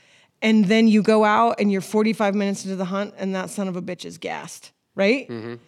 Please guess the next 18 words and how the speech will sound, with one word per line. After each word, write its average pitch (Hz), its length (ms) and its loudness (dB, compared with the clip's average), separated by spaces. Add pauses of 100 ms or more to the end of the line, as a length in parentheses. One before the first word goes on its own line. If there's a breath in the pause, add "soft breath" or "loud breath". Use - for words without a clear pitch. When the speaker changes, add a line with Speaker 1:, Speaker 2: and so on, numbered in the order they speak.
(320)
Speaker 1:
And 226 240 4
so 226 220 4
it's 214 240 0
like, 202 380 0
it's - 180 -2
all 220 320 4
of 202 80 2
that 233 320 2
where 175 160 0
it's 175 160 -6
like, 180 160 -6
it's 196 160 -10
really 220 320 4
getting 196 340 2
down. 190 280 2
And 180 120 -4
I 180 120 -4
just, 180 260 -8